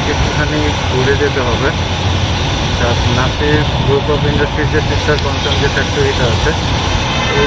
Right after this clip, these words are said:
ফ্যাক্টরিটা, ওরে বাবা, বাতাস একটা বাড়ি দিয়ে তো চলে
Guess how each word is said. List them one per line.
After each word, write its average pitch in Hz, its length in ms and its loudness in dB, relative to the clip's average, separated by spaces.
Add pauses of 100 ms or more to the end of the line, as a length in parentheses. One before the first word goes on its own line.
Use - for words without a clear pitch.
ফ্যাক্টরিটা, - 640 2 (1400)
ওরে 151 340 2
বাবা, 110 340 -2 (1700)
বাতাস 135 380 -2
একটা 156 220 -2 (100)
বাড়ি 139 240 0
দিয়ে 147 220 2
তো 143 60 0 (120)
চলে 143 200 0